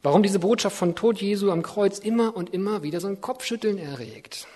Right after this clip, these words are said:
Weil jeder Mensch und jedes Herz einfach anders denkt, das kann doch eigentlich nicht stimmen. Zweitrangig meine ethischen Entscheidungen? Das ist ein Grund, warum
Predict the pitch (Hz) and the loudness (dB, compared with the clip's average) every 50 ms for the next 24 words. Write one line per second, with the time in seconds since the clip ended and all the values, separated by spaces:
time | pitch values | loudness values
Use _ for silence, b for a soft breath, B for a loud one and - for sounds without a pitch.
0 | B B B B B B B B B - 170 165 165 208 220 202 190 190 180 185 | B B B B B B B B B -4 -2 0 2 2 4 4 4 4 4 4
1 | 208 233 247 233 - 202 185 170 165 170 170 196 214 226 226 - - 165 165 180 | 4 4 4 4 2 0 0 -2 -2 -2 -2 -2 0 0 -2 -2 -2 0 0 0
2 | 196 - - - 165 165 - 180 - - 214 247 269 254 240 214 - - - 208 | 0 -2 -6 -8 -8 -10 -10 -10 -8 -4 -2 0 0 2 0 0 -2 0 0 2
3 | 214 220 208 147 - - - 233 247 240 226 190 - 202 208 208 214 208 202 - | 2 2 0 -2 -6 -6 -6 -4 -2 -2 -2 -2 -4 -4 -4 -2 -2 -4 -4 -4
4 | 214 196 - - - - 254 254 254 202 139 135 - - - 160 175 208 220 220 | -4 -2 -2 -4 -4 -4 -4 -4 -2 -2 -2 -2 -4 -6 -4 -4 -2 -2 -2 -2
5 | 233 226 233 233 208 143 143 151 175 220 226 208 208 220 226 214 - - 180 160 | -4 -4 -2 -2 -4 -4 -4 -4 -2 -2 -2 -2 -4 -4 -6 -6 -6 -6 -6 -6
6 | 156 - 190 202 208 214 233 233 240 233 - - _ - - b b b b b | -6 -6 -6 -6 -4 -2 -2 -2 -2 -4 -8 -18 _ -20 -20 b b b b b
7 | b b b b b b b b b b b b b b b b b b b b | b b b b b b b b b b b b b b b b b b b b
8 | b _ _ _ _ _ _ _ _ _ _ _ _ _ _ _ _ B B B | b _ _ _ _ _ _ _ _ _ _ _ _ _ _ _ _ B B B
9 | B B B B B B B B B B B B _ _ _ _ _ _ _ _ | B B B B B B B B B B B B _ _ _ _ _ _ _ _
10 | _ _ _ _ _ _ _ _ - - _ - 220 151 147 165 151 - 185 151 | _ _ _ _ _ _ _ _ -20 -20 _ -10 -8 -6 -6 -6 -8 -10 -8 -10
11 | 113 - - 95 95 98 95 - - 123 110 110 104 120 127 131 135 139 139 135 | -10 -10 -10 -12 -14 -14 -14 -18 -16 -12 -12 -8 -6 -4 -2 0 0 -2 -2 -4